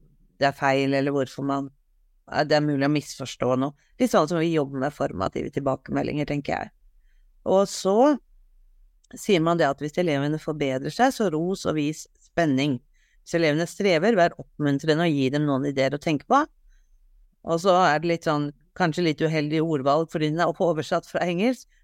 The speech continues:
Når du presser studentene for informasjon, eh, det er vel kanskje ikke, eh, det er jo ikke noe forhør dette her, eh, sånn tredjegradsforhør. Eh, men, eh,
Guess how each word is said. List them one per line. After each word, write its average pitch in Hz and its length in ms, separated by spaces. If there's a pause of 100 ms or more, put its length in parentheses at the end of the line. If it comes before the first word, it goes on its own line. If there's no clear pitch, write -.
(120)
Når 160 100
du 185 120 (120)
presser 180 560
studentene 160 720
for - 80
informasjon, 170 640 (360)
eh, 185 280
det 175 100
er 160 140
vel 165 80
kanskje 165 280
ikke, 160 480 (300)
eh, 160 420
det - 720
er 160 140
jo 151 40
ikke 190 140
noe 202 80
forhør 160 720
dette 170 200
her, 185 380
eh, 156 680 (300)
sånn 160 180
tredjegradsforhør. 160 1080 (880)
Eh, 160 640 (300)
men, 170 480 (1200)
eh, 156 560